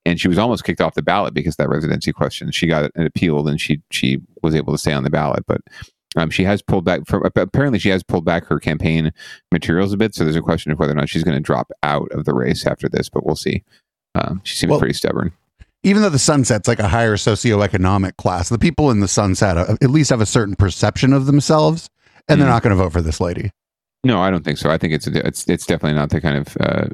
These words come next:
Speaker 1: neighbor. Maybe, maybe, like, Pacific Heights or something. <laughs>
Speaker 2: No,
Speaker 1: Or
Speaker 2: those people have
Speaker 1: Chinatown.
Speaker 2: the same perception of themselves that they're not gonna vote for
Speaker 1: Yeah.
Speaker 2: that, that,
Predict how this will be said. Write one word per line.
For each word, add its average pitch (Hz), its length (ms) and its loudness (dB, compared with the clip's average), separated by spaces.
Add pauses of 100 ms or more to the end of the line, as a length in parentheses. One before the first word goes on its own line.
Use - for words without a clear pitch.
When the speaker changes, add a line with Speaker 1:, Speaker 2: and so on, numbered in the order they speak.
(160)
Speaker 1:
neighbor. 73 220 0
Maybe, 87 220 2
maybe, 95 480 2
like, 78 240 -2
Pacific - 380 -4
Heights 76 300 -2
or - 60 -4
something. - 520 -2
<laughs> - 140 0 (380)
Speaker 2:
No, 151 140 4
Speaker 1:
Or 135 40 4
Speaker 2:
those 143 180 2
people 151 280 4
have 123 120 4
Speaker 1:
Chinatown. - 40 -4
Speaker 2:
the 113 80 2
same 110 380 2
perception 101 480 0
of 90 80 2
themselves 80 680 0
that 87 120 0
they're 95 120 2
not 87 100 0
gonna 80 140 0
vote - 140 0
for - 80 -2
Speaker 1:
Yeah. 85 140 -2
Speaker 2:
that, - 140 -2
that, 95 160 0